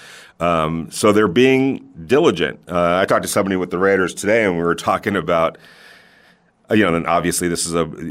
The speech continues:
well, I shouldn't say obviously, but, um, just to let you know, this is somebody that's worked for the Raiders for a long time. And we were talking about how many more players are living here now in Las Vegas year round, as opposed to when they were in the Bay Area.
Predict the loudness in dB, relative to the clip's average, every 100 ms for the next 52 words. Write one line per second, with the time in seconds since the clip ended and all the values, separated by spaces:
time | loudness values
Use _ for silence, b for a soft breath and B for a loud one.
0 | -8 -4 -2 -2 -6 -4 0 0 0 -2
1 | -2 0 -2 -2 -6 -6 -6 -6 -6 -2
2 | 0 0 0 0 0 -2 -2 0 2 0
3 | 0 -2 -2 -4 0 0 0 -2 0 2
4 | 2 0 0 -2 0 -2 -2 -2 0 0
5 | 0 -2 -2 0 2 2 0 -6 -4 0
6 | 2 2 0 -2 0 2 4 2 0 -2
7 | -2 0 0 2 0 -2 -4 -6 b b
8 | b b b b b -20 -2 2 2 2
9 | 0 -2 -2 0 0 2 0 2 -2 -4
10 | -4 -2 0 2 0 0 0 0 0 2
11 | 4 2 0 0 2 2 2 0 0 0
12 | 2 2 0 -2 -8